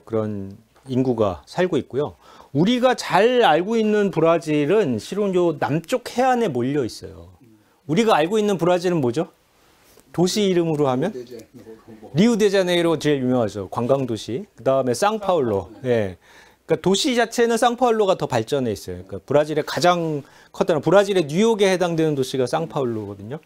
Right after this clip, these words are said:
리우데자네이로는 약간 그것보다 옛날 느낌이 있어요. 옛날 중심지. 근데 리우데자네이로가 약간 북쪽에 좀 해안가에 있고요.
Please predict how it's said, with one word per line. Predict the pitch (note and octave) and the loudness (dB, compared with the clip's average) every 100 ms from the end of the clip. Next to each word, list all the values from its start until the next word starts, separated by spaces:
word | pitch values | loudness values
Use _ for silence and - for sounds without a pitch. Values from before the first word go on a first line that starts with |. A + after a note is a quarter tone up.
| _ - _ | _ -20 _
리우데자네이로는 | C3 F3 F#3+ F#3+ G3 F#3+ F#3 F3+ F#3+ G#3+ | 0 2 2 2 2 2 2 2 2 0
약간 | C3 - - G#3 G#3+ G3+ | -2 -4 0 0 0 -4
그것보다 | - F#3 F3+ F3 F3+ E3+ E3 - - | -2 -2 0 0 2 2 0 -14 -4
옛날 | C#3+ F3+ A#3+ G#3+ | 0 2 2 2
느낌이 | F3 - C#3+ | -2 -4 -2
있어요. | G#2+ A2+ | -2 0
옛날 | A2+ F3 F#3 C#3+ | 0 2 0 0
중심지. | B2 G#2 G2+ F2 F2 - _ _ _ _ _ _ - | -4 -6 -10 -10 -16 -18 _ _ _ _ _ _ -2
근데 | D3 | 0
리우데자네이로가 | C#3+ F#3 F#3 F3+ F#3 F3+ F3 E3+ F3 | 2 0 0 0 0 2 2 2 0
약간 | C#3+ - F#3 E3 | 0 0 -2 -2
북쪽에 | - _ - G3 F#3 F3+ F3 D#3+ | -8 _ -2 0 0 2 2 2
좀 | D#3 | 0
해안가에 | D#3+ F#3+ F#3 F3 A#2+ | 0 0 0 -2 -2
있고요. | - B2 C#3+ F2 | -2 -2 -2 -4